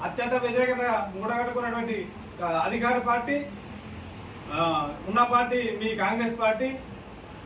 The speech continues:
మీరు ఎప్పుడే, మీరు ఒకవేళ ఈ యొక్క ప్రోటీన్ క్యాబ్లకు సంబంధించి పనులు ఏవైతే మీరు కొనసాగించలేరో, ఖచ్చితంగా ఈ నియోజకవర్గంలోని ఈ కుల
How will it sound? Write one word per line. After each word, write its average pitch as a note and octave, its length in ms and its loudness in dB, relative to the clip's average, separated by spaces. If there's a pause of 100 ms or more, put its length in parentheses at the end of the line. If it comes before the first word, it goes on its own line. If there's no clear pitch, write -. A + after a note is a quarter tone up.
(280)
మీరు A3+ 220 0
ఎప్పుడే, A#3+ 420 4
మీరు A#3 220 4
ఒకవేళ A3+ 560 2 (100)
ఈ A#3 40 2
యొక్క A3+ 160 0 (180)
ప్రోటీన్ A3 320 -2
క్యాబ్లకు A3+ 360 0
సంబంధించి A3 760 -4 (400)
పనులు A#3 340 4
ఏవైతే A#3+ 340 2
మీరు A3+ 480 4
కొనసాగించలేరో, A3+ 960 2
ఖచ్చితంగా A#3+ 720 2 (280)
ఈ F3+ 60 0
నియోజకవర్గంలోని A#3+ 1040 0 (220)
ఈ F3+ 80 0
కుల G#3+ 280 2